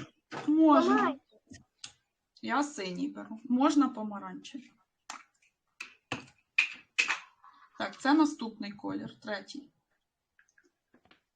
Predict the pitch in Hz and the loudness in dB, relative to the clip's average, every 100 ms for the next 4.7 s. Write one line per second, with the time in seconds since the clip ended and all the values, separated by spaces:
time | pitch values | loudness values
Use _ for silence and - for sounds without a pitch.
0 | _ _ _ _ _ _ _ _ _ _ | _ _ _ _ _ _ _ _ _ _
1 | _ _ _ - - 254 233 233 226 - | _ _ _ -8 4 4 4 -2 -2 -2
2 | 226 220 226 220 208 226 - 349 285 - | -2 -2 -6 -10 -10 -10 0 2 2 -4
3 | - 233 233 226 - 349 330 240 226 240 | -2 0 0 -2 -6 -2 0 0 -2 -8
4 | 240 240 226 220 226 240 | -8 -8 -6 -4 -2 -2